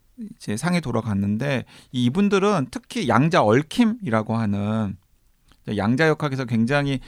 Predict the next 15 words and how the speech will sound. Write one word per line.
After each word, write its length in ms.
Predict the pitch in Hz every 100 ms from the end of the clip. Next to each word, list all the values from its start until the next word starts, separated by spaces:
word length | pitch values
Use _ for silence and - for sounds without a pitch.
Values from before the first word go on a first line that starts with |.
| - - - -
굉장히 520 | 131 139 196 240 226
신비롭고 580 | 202 247 247 233 226 214
흥미롭지만은 880 | 226 233 220 - 190 175 165 170 165
또 100 | 165
많은 300 | 110 131 147
과학자들을 600 | 127 117 120 127 113 107
괴롭혔던 960 | 113 120 - 117 - 98 92 98 95 98 _ - - - - - -
그 200 | - 113
양자 320 | 101 131 139
얽힘이라고 600 | 107 113 - 165 131 113 113
하는 120 | 110
현상이 340 | 156 165 156 113
있는데 520 | 101 98 104 139 107 - - - _
그 300 | - 165 202
현상을, 760 | 202 208 208 202 196 202 196